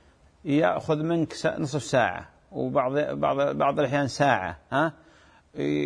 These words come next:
يسألك ويأخذ ويلت ويعجن ويعيد ويكرر، وي-، ي-، ي-، تبح صوت، يبح صوت الإنسان، وفي النهاية أبدًا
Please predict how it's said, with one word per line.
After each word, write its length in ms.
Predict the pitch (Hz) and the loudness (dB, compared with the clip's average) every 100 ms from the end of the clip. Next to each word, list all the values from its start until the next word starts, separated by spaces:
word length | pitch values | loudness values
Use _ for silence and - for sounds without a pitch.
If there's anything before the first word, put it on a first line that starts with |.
| 147 | 0
يسألك 600 | 147 - 151 147 143 147 | -2 2 2 4 0 -2
ويأخذ 580 | 151 151 139 - 143 147 | 2 4 2 0 -2 2
ويلت 480 | 147 143 147 - | 2 2 0 -2
ويعجن 520 | 147 151 135 139 147 147 | 0 2 2 2 0 2
ويعيد 600 | 147 147 131 151 151 147 | 2 2 0 0 0 0
ويكرر، 720 | 147 - 160 160 175 180 - - _ _ _ _ _ | -2 2 2 4 4 4 -4 -14 _ _ _ _ _
وي-، 100 | 147 | -8
ي-، 600 | 139 135 135 139 - 139 | -6 -2 0 0 0 -4
ي-، 360 | 120 127 147 147 | -4 -10 -12 -10
تبح 420 | - 147 190 - - | -4 2 2 2 -12
صوت، 460 | - 156 139 - - | -2 -2 -2 -6 -12
يبح 520 | 117 - 147 180 - | -10 -4 2 2 0
صوت 300 | - 156 143 | -4 -2 -2
الإنسان، 640 | 123 131 113 104 107 147 - _ _ _ _ _ _ _ | -4 -4 -2 -2 0 -4 -10 _ _ _ _ _ _ _
وفي 220 | - 127 190 | -6 0 0
النهاية 720 | 208 180 175 127 143 165 - _ _ _ | 2 4 6 6 4 0 -4 _ _ _
أبدًا 600 | 160 139 147 143 151 95 | -6 -2 -2 2 0 -2